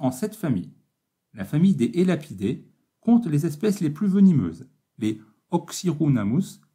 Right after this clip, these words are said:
dont le taipan du désert, le serpent brun commun et le serpent tigre de l'Est. Parmi les deux cents espèces d'Elapidae,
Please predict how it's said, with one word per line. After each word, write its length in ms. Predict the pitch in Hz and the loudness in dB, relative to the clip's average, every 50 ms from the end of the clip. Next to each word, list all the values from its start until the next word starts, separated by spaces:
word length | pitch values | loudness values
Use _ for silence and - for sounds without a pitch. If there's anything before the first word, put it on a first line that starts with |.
| _ _ | _ _
dont 440 | - 123 123 151 170 196 208 - - - | -16 -10 -2 0 2 2 2 0 -6 -6
le 200 | - 123 120 117 | -2 -2 -2 0
taipan 380 | - 156 165 160 - 196 196 170 | 0 -2 -2 -2 2 2 2 2
du 140 | 135 123 | 2 0
désert, 460 | 107 107 98 92 - - - - - _ _ _ _ _ _ _ | -2 -2 -4 -4 -4 -8 -10 -12 -20 _ _ _ _ _ _ _
le 100 | - - | -20 -20
serpent 420 | - - - 151 147 - 147 123 | -14 -8 -6 -6 -4 -2 -2 -2
brun 200 | 98 107 107 101 | -2 -2 -4 -6
commun 420 | 98 - 143 165 190 220 208 - - _ _ _ - | -4 -4 0 0 2 0 0 -4 -12 _ _ _ -4
et 160 | - 190 - - | -2 -2 -2 0
le 120 | 143 139 | -2 -4
serpent 400 | 139 - 196 196 - - 160 135 | -2 -2 -6 -6 -4 -4 -4 -4
tigre 400 | - - - 226 202 208 233 233 | -4 -2 -4 -2 -2 -2 -4 -4
de 120 | 151 - 123 | -2 0 0
l'Est. 400 | 95 90 - - - _ _ _ _ _ _ _ _ _ _ _ _ _ _ _ _ _ - | 0 -2 -6 -12 -20 _ _ _ _ _ _ _ _ _ _ _ _ _ _ _ _ _ -6
Parmi 300 | - 151 147 202 226 196 | -4 2 4 4 4 4
les 100 | 175 147 | 2 0
deux 140 | 139 196 196 | 0 0 0
cents 220 | 202 220 202 180 | 2 2 2 2
espèces 440 | 185 165 - - - 190 190 - 135 | 2 0 -2 0 0 0 0 0 -2
d'Elapidae, 720 | 123 135 156 160 160 147 151 - 147 120 104 98 95 - | -2 -2 0 0 0 -4 -4 -6 -8 -4 -4 -4 -6 -6